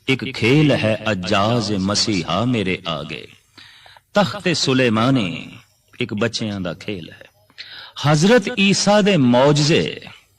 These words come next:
ਕਿਉਂਕਿ ਮੌਜਜ਼ੇ ਈਸਾ ਨਾਲ ਜੁੜੇ ਹੋਏ ਨੇ, ਵੀ ਉਹਨੇ ਕਬਰਾਂ ਦੇ ਚੋਂ ਮੁਰਦੇ ਜ਼ਿੰਦਾ ਕੀਤੇ, ਬਿਮਾਰ ਦੇ ਸਿਰ ਤੇ ਹੱਥ ਰੱਖਿਆ, ਤੰਦਰੁਸਤ ਕਰ ਦਿੱਤਾ,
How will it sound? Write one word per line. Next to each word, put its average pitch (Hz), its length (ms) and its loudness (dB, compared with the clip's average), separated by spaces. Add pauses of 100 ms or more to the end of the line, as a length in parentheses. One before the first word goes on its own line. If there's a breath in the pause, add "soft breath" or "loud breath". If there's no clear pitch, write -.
(640)
ਕਿਉਂਕਿ 131 280 -2
ਮੌਜਜ਼ੇ 120 800 2
ਈਸਾ 127 360 0
ਨਾਲ 120 260 2
ਜੁੜੇ 110 320 2
ਹੋਏ 80 140 -2
ਨੇ, 76 160 -8 (1000 loud breath)
ਵੀ 123 240 0
ਉਹਨੇ 110 500 2 (540)
ਕਬਰਾਂ 127 380 2
ਦੇ 101 120 0
ਚੋਂ 92 540 -8 (220)
ਮੁਰਦੇ 110 440 0
ਜ਼ਿੰਦਾ 92 400 -2
ਕੀਤੇ, - 380 -14 (800)
ਬਿਮਾਰ 113 480 0
ਦੇ 113 140 0
ਸਿਰ 117 280 -2
ਤੇ 98 180 -2
ਹੱਥ 110 240 -4
ਰੱਖਿਆ, 90 460 -6 (480 soft breath)
ਤੰਦਰੁਸਤ 101 460 -2
ਕਰ 80 180 -6
ਦਿੱਤਾ, - 320 -14